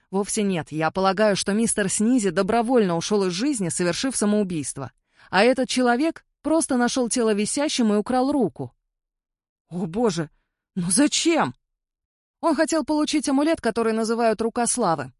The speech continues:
не так ли?» Амулет, который цыгане делали в Средневековье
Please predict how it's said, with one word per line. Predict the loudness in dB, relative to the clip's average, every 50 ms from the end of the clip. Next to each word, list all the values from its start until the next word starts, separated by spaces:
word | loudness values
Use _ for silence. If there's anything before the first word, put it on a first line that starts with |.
| _ _
не | -2 -2
так | 0 0 -2 -2 -2
ли?» | -6 -6 -6 -12 _ _ _ _ _ _ _ _ _ _ _ _ _ _ _ _ _
Амулет, | -4 -2 0 0 0 0 -2 -4 -6 -12 _ _ _
который | -6 -6 -2 -2 -2 -2 -2
цыгане | -4 -6 -6 -4 -2 -2 0 -2 -2
делали | -2 -2 -2 0 0 -2 -2 -4
в | -4
Средневековье | -4 -4 -4 -2 -2 -4 -4 -4 -4 -4 -4 -4 -2 -2 -4 -4